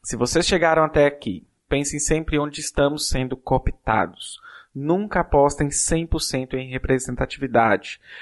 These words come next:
Desconfiem de grandes corporações, interseccionem suas lutas, sejam coerentes nas práticas diárias e pautas que defendem. É isso.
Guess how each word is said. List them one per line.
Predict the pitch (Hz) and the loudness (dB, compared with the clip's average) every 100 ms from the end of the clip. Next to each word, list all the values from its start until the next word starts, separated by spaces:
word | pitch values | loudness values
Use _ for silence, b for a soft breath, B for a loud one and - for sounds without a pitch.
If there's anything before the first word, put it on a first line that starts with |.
| B | B
Desconfiem | - 131 156 233 247 - 220 214 - 196 190 185 | -20 -2 4 6 4 4 2 2 0 0 -2 -6
de | 165 | -4
grandes | 127 123 143 151 - | 0 2 2 0 -4
corporações, | - 143 - 139 131 - 123 123 123 - 143 | -4 -2 0 0 0 -2 -2 -2 -6 -10 -12
interseccionem | 131 135 - - - 147 147 - - 170 190 180 | -6 -6 -4 -4 0 0 0 -4 0 0 0 -4
suas | - - 127 117 120 | -6 0 0 0 0
lutas, | 107 110 117 117 - B B B | 0 0 -2 -4 -6 B B B
sejam | - - 147 147 147 147 | -6 -2 2 2 2 -2
coerentes | 143 165 160 151 139 151 151 - | 0 2 4 4 2 0 -4 -4
nas | 135 - | -4 -4
práticas | - 131 131 - 135 123 | 0 0 0 -2 -6 -2
diárias | 135 120 117 123 127 151 | 2 4 4 4 2 -2
e | |
pautas | - - 147 147 156 - | -6 2 4 4 2 -2
que | - | 0
defendem. | 147 160 - 135 117 - - _ - | 2 2 2 2 2 -2 -8 _ 0
É | 165 | 2
isso. | 196 165 151 - 90 | 4 2 2 0 -4